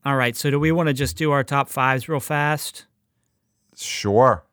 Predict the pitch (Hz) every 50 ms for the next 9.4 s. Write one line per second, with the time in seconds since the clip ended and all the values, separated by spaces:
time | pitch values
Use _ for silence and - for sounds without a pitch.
0 | _ _ _ - 113 120 139 143 147 143 139 135 143 156 156 - 147 127 127 131
1 | 123 110 - - 113 110 101 - - 98 92 80 73 73 - - - _ _ _
2 | _ _ _ _ _ _ _ _ _ _ _ _ _ _ _ - 147 147 147 147
3 | 151 160 156 151 151 147 143 147 147 143 127 - - 196 196 185 175 147 156 151
4 | 147 139 - 127 - - 123 110 110 107 104 101 101 - - - - - _ _
5 | _ _ _ _ _ _ _ _ _ _ _ _ _ _ _ - 127 127 117 90
6 | - - _ - - - - 160 160 160 156 131 156 147 147 143 - - 143 135
7 | 127 135 135 131 131 131 127 131 127 127 123 123 123 127 - - 131 - - 131
8 | 131 127 127 123 123 120 117 120 120 110 - - - 135 123 127 123 123 113 123
9 | 120 113 110 110 110 110 110 98